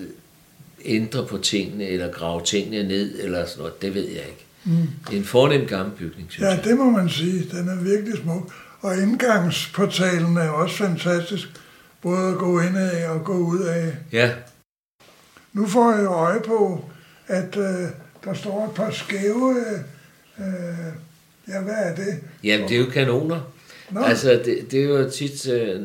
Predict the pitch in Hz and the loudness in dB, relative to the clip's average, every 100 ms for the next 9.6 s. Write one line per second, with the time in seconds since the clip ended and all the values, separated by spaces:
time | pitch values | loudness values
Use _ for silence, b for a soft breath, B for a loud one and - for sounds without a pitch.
0 | 95 113 117 107 127 117 - 139 143 131 | -8 -8 -8 -8 -10 -10 -4 -4 -2 -4
1 | 131 101 98 113 139 117 - 113 123 131 | -4 2 2 2 2 0 0 -4 -4 -6
2 | 90 90 92 - 110 117 127 135 92 85 | -4 -4 -4 -2 0 2 0 -2 -2 -4
3 | - 95 90 95 B B B B B 90 | -6 -6 -6 -6 B B B B B -2
4 | 90 87 87 131 - 123 120 107 113 110 | -2 -2 -4 -2 0 0 0 -2 -2 -4
5 | 104 95 113 120 - 120 117 110 104 107 | -2 0 0 0 -2 -4 -4 -4 -4 -2
6 | 107 104 101 92 98 - _ _ B B | -2 -2 -2 -4 -8 -12 _ _ B B
7 | B - 110 135 160 139 131 123 117 107 | B -2 4 6 6 6 6 4 2 0
8 | 101 - 101 92 85 95 98 127 151 - | -2 -6 -6 -4 -6 -4 0 0 0 -2
9 | 113 - 92 82 - 67 | -4 -4 -10 -10 -12 -16